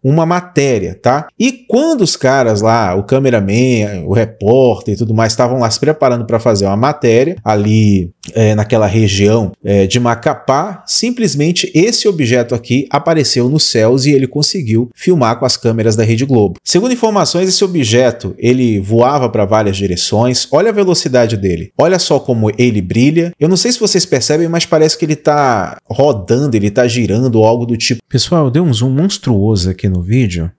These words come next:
Olha só. Perceba, ó, não parece de jeito nenhum um balão meteorológico.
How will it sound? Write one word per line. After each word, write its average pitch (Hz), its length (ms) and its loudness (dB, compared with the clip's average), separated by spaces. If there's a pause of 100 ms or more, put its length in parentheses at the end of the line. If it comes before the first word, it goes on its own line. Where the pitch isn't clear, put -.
(140)
Olha 185 180 0
só. 87 360 -2 (300)
Perceba, 117 400 0
ó, 107 100 2
não 156 180 0
parece 165 540 0
de 123 100 -2
jeito 156 320 -2
nenhum 131 420 0 (440)
um 120 100 0
balão 127 360 2
meteorológico. 139 1120 -2